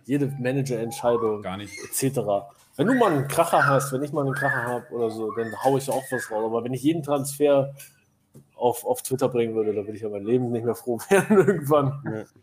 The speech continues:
Speaker 1: So viel Aktivität, wie ich
Speaker 2: Jungs,
Speaker 1: da
Speaker 2: ich hab
Speaker 1: hätte.
Speaker 2: hundert Transfers.
Speaker 3: Ich, ich,
Speaker 2: Ah.
Speaker 3: ich lese meistens auch nicht mehr so die, äh, meistens Ergebnisse, die, die scroll ich durch und, und like die,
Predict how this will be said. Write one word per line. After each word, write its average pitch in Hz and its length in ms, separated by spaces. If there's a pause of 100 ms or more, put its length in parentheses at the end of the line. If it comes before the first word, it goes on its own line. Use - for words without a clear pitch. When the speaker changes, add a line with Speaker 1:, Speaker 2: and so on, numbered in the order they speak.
(220)
Speaker 1:
So 135 80
viel 139 200
Aktivität, 127 560
wie 127 60
ich 135 40
Speaker 2:
Jungs, 143 120
Speaker 1:
da 113 60
Speaker 2:
ich 117 80
hab 123 80
Speaker 1:
hätte. 120 100
Speaker 2:
hundert 135 220
Transfers. 131 460
Speaker 3:
Ich, 135 60
ich, 143 80
Speaker 2:
Ah. 131 440
Speaker 3:
ich 165 140
lese 170 300
meistens 175 360
auch 156 260
nicht 151 220
mehr 156 160
so 139 160
die, 139 300
äh, 131 320
meistens 135 380
Ergebnisse, 127 600
die, 120 100
die 120 160
scroll 120 440
ich 117 120
durch 135 460
und, 127 160
und 113 220
like 120 320
die, 175 180